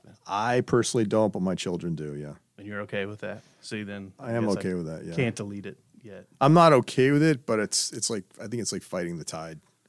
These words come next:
Speaker 2: It, it's very hard, and, and I, I hate to say that as a former F B I professional, but the reality is it's what kids do nowadays. And, you know, maybe if my son or daughter got a job in the usic, they'd be forced to drop it off their phones. But for right now, as a twenty-year-old,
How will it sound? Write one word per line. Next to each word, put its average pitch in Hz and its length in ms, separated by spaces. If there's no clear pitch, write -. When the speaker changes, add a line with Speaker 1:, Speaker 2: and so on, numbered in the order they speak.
Speaker 2:
It, 92 200
it's 104 180
very 92 240
hard, 98 300
and, 101 160
and 90 140
I, 85 220
I 90 60
hate 104 180
to - 80
say 92 220
that 113 280
as 90 160
a 85 160
former 101 380
F 101 140
B 107 100
I 101 100
professional, 113 640
but 98 160
the 95 100
reality 95 520
is 90 420
it's - 160
what 95 120
kids 90 240
do 107 160
nowadays. 113 840
And, 98 400
you 113 80
know, 90 240
maybe 104 240
if 98 140
my 98 140
son 101 340
or 95 80
daughter 98 380
got 90 160
a 87 60
job 90 340
in 85 80
the 85 200
usic, 101 260
they'd 90 200
be 85 100
forced 92 260
to 80 80
drop 85 280
it 92 60
off 87 160
their 90 100
phones. 101 380
But - 160
for 104 140
right 101 180
now, 107 280
as 98 100
a 92 40
twenty-year-old, 110 640